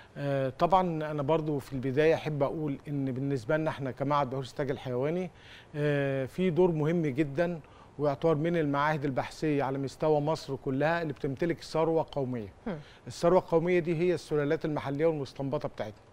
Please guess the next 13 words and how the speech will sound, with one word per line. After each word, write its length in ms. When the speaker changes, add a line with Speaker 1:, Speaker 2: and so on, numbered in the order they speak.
Speaker 1:
وأنا 200
عايز 200
أقول 140
برضو 300
لأي 220
حد 240
متابعنا، 560
السلالات 600
دي 340
تعتبر، 640
آه، 180
بالنسبة 520
لنا، 280